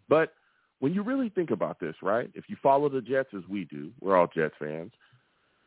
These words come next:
I mean, Elijah Moore requested a trade during the season. Anybody remember that? Right? We were in the,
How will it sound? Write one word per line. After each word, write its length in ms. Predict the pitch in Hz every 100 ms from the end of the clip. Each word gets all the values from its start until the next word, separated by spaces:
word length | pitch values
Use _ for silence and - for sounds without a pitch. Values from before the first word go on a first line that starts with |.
| _ _ -
I 80 | 180
mean, 320 | 202 202 190 160
Elijah 340 | 180 214 196
Moore 280 | 170 202 170
requested 560 | 143 - 185 175 -
a 40 | 98
trade 400 | - 90 80 78
during 220 | 107 101
the 80 | 87 -
season. 380 | 101 69 64 - _ _ _ -
Anybody 340 | 113 135 143 139
remember 360 | 135 147 151
that? 260 | 151 151 160 _ _ _ _ _ _ _ _ _ -
Right? 260 | 110 139 - _ _ _ _ _ _ _
We 160 | 104 117
were 200 | 131 139
in 80 | 135
the, 260 | 123 113